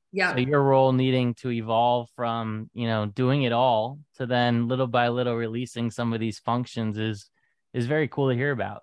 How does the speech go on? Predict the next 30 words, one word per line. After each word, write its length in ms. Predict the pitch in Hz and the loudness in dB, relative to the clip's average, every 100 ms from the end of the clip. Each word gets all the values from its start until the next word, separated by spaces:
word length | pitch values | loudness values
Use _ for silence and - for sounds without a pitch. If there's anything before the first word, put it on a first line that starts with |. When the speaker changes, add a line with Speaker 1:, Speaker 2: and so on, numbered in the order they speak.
| _ | _
Speaker 2:
and, 220 | 117 113 110 | -6 -6 -4
and 100 | 113 | -4
relatable. 600 | 110 117 127 107 107 120 - _ _ _ _ _ | -2 0 0 -2 -4 -6 -10 _ _ _ _ _
Sounds 160 | 147 135 | 0 2
like 140 | 131 | 0
H 260 | 147 131 - | 0 -2 2
R 180 | 131 135 | 2 2
is 100 | 117 | 0
one 160 | 120 | -2
of 60 | 110 | -2
the 60 | 113 | -2
next 300 | 113 113 120 | -2 -4 -4
ones 540 | 113 107 101 - - | -2 -2 -4 -10 -14
<laughs> 20 | |
Speaker 1:
Oh, 300 | - - 180 165 - | -14 -4 -2 0 0
it's 600 | - 202 202 202 - - | 2 2 2 -2 -8 0
Speaker 2:
that 120 | 131 | 2
Speaker 1:
next 120 | 131 | 2
Speaker 2:
you've 60 | 127 | 2
got 220 | 135 127 | 4 4
Speaker 1:
up. 40 | 123 | 2
Speaker 2:
in 60 | 123 | 0
mind. 180 | 120 | 0
Speaker 1:
Yeah. 120 | - 180 - - - _ _ - | 2 2 0 -10 -16 _ _ -4
It's 200 | 208 214 | -4 0
next 320 | 208 208 - | 0 -2 0
up. 260 | 190 185 220 | 0 0 0
Yeah, 340 | 214 208 196 | 2 2 2
we, 240 | 233 240 - | -2 -2 0
um, 420 | 202 202 196 | 2 2 -2